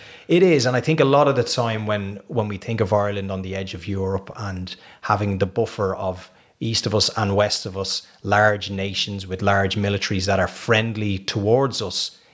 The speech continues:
it gives maybe a false sense of security. It is the case that we have allies worldwide, but it also is the case that any nation can reach out and, and launch an attack across the internet. You mean, it goes back to,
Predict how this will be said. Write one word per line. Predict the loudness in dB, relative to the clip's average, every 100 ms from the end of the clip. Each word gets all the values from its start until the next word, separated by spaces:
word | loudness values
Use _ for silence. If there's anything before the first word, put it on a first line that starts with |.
| _
it | -12 -2
gives | 0 2 2
maybe | 2 0 -2 -4 -8 _ _ _ -12
a |
false | -4 0 0 0
sense | -6 -6
of | -8
security. | -8 -8 -6 -4 -6 -10 -20 _ _ _
It | 2
is | 4 2
the | -2
case | 0 -2 0 -4
that | -4
we | -4
have | -4 -4 -6 -20 _
allies | -2 0 -2 -2 -2 -2
worldwide, | -2 0 0 0 0 0 -6 -14 _ _ -20 -20 _ _ _
but | 2 4
it | 4
also | 2 2 2 -2
is | -2
the | -6
case | -6 -6 -6
that | -6 -8 0
any | 2 2 0
nation | -4 -4 -4 -4 -10 -20 _ _ _ -14
can | -6 -2
reach | 0 0 0
out | 0 -4 -10 -12 -20 _ -4
and, | -2 -2 -6 -4
and | 0
launch | 2 2 0 -6
an | -4
attack | -2 -2 -4
across | -6 -6 -6
the | -6 -6
internet. | -6 -6 -8 -10 -16 -20 -20 _ _ _ _ -16
You | -12
mean, | -10 -12 -8
it | -4
goes | 0 0
back | 0 -2 0
to, | 0 0 -2